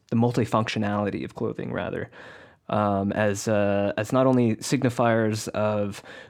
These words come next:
uh, political struggle or political involvement, but also depending on the production, the relations of production involved in in, for example, like, a garment or something,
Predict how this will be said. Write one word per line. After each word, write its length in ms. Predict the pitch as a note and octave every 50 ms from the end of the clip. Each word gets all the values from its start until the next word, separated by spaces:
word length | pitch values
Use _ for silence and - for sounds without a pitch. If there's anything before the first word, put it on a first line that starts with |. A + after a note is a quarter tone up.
| -
uh, 240 | - - G#2+ G2+ F#2+ - _ - _ -
political 400 | - C#3 G#2+ G#2 - - - F#2+
struggle 600 | - - - A2 G#2+ A2 G#2 A2 G#2+ G#2 G#2 F#2+
or 200 | - G2+ G2+ G2+
political 920 | - - A2+ G#2 G2 G#2 G#2 - - G#2+ G#2 G2+ G2+ G2 G2+ G2 G#2 F#2+ -
involvement, 800 | - G#2+ G#2 G2 G#2 G2+ G#2 A#2 B2 C3+ C3 C3+ C3+ - - -
but 140 | - G2+ F#2
also 640 | D2+ G2+ G2+ A#2 - - - G#2+ G2+ G2+ G2 F#2+ - - _ _ _ _ - - _ -
depending 500 | C3+ B2 - - C3 B2 A#2+ B2 A#2 A2+
on 400 | A2+ - A2 A2 A2 A2 A2 G#2+ G#2
the 540 | A2+ A2 G#2+ G#2+ G#2+ G#2+ G#2 G#2 G#2+ G#2+ - _ _ _ _ _ _
production, 920 | - C3 A#2+ A#2+ A2 G#2 - - - - B2+ A2 A2 A2 G#2+ G#2+ G#2 G#2 -
the 120 | - B2+
relations 440 | A#2 B2+ A#2+ A#2+ A#2 - B2 A#2 -
of 60 | A2
production 640 | - - G#2 A2 G2+ G#2 - - - A2 G#2+ G#2 G#2 G2+
involved 520 | - - G#2 G2+ A2+ G#2+ G#2+ G#2 G#2 - -
in 400 | - A2+ A#2 A2+ G#2+ G#2+ G#2 - - _ _ _ _ _ _ _ -
in, 200 | - A#2 A2+ G#2+
for 120 | G2+ - A2
example, 500 | G#2 - G#2+ G2 G2+ - G2+ G2+ G#2 G2
like, 180 | G2 G#2 G2+ -
a 40 | A2+
garment 540 | A#2 A2 G#2+ G2+ G2+ G#2 G#2 G#2 G#2 -
or 80 | G#2+ G#2
something, 600 | - - G#2+ G2 G2 - - G#2+ G2+ G2+ G2+ -